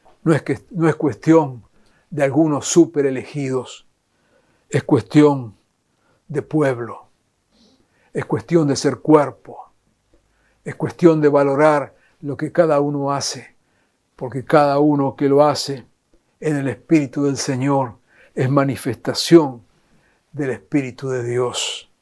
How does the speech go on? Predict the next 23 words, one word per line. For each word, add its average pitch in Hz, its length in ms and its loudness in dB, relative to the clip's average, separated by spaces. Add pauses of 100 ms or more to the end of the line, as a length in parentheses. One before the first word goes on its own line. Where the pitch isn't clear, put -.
(960)
Es 147 120 -4
valorar 151 680 4 (580)
a 143 100 -10
los 135 140 -6
que 151 120 -8
no 143 100 -2
vemos, 156 580 0 (880)
a 135 80 -12
los 131 120 -8
que 156 100 -4
nos 147 160 -6
pasan 151 420 4
invisibles, 147 920 -6 (880)
pero 131 160 -8
que 127 80 -4
están 143 240 0
allí 127 500 0 (800)
haciendo 139 480 2
la 131 80 4
voluntad 127 680 -2 (420)
del 135 260 -4
Señor. 117 540 -6 (2250)
Ser 143 500 2